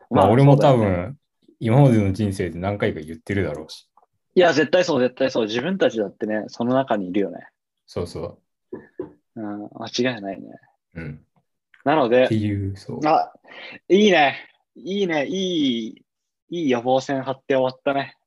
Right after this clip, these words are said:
Speaker 2: <laughs>
Speaker 1: そうそうそう。俺らもやっちゃってるしね、多分どっかで。
Speaker 2: うん。
Speaker 1: なので、
Speaker 2: まあ、なんか、お互い気をつけましょうっていうね。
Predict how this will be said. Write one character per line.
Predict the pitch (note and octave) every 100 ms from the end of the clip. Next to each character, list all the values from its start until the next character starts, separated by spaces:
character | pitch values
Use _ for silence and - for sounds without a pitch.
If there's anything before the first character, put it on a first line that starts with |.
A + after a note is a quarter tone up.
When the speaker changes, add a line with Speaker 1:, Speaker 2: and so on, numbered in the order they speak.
| _ -
Speaker 2:
<laughs> | C#3+ F3+ A#3+ B3+ G3+ - - _ _ _ _ - -
Speaker 1:
そ | - C#3
う |
そ | C3
う | A#2+
そ | - G#2 - _
う。 |
俺 | C3+ D#3
ら | F#3+
も | G#2+ G2+ G2
や | B2
っ | - _ -
ち | -
ゃ |
っ | -
て | E3+
る | E3
し | -
ね、 | -
多 | F#2+
分 |
ど | -
っ | -
か | -
で。 | F2+ - - _
Speaker 2:
う | G#2
ん。 | F2 - - - - _ _ _ _ _ _
Speaker 1:
な | D3
の | D#3
で、 | G#2+
Speaker 2:
ま | B2
あ、 |
な | G2+
ん |
か、 | G2 E2+ - _ _
お | G2+
互 | A2 A2
い | A2
気 | -
を | G#2
つ | -
け | G#2
ま | F#2+
し | G2
ょ |
う |
っ | -
て | D2
い |
う | C#2+
ね。 | C#2+